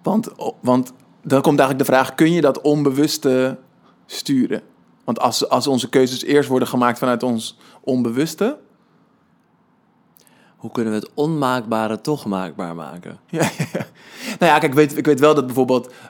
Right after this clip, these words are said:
Speaker 1: ehm, heel veel van het onbewuste komt voort uit va-, een primaire reactie. Hè?
Speaker 2: Ja.
Speaker 1: We, we willen het liefst veiligheid. Ehm, we gaan risico's uit de weg.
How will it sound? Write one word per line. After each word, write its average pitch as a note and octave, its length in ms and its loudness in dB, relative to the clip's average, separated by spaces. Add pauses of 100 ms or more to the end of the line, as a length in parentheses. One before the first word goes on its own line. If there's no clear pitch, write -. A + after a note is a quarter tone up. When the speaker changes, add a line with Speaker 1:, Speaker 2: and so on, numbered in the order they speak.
(160)
Speaker 1:
ehm, A#2 360 2
heel A#2+ 160 4
veel B2+ 100 -6
van A#2+ 140 2
het A2+ 140 -2
onbewuste C3 880 2 (360)
komt - 260 -4
voort A2+ 500 0
uit A2+ 420 -2 (200)
va-, - 140 -10 (300)
een A2+ 200 -6
primaire C#3 520 4
reactie. C3+ 560 0 (100)
Hè? - 100 0
Speaker 2:
Ja. D#3 140 -2
Speaker 1:
We, A#2+ 480 -6
we B2 100 -6
willen B2 260 -2 (260)
het - 160 -10
liefst C#3 200 -4
veiligheid. B2+ 760 0 (500)
Ehm, A2+ 840 -8
we - 80 -8
gaan A2+ 340 -4
risico's B2 540 -2
uit B2 240 -4
de A#2+ 60 -4
weg. A#2 420 -4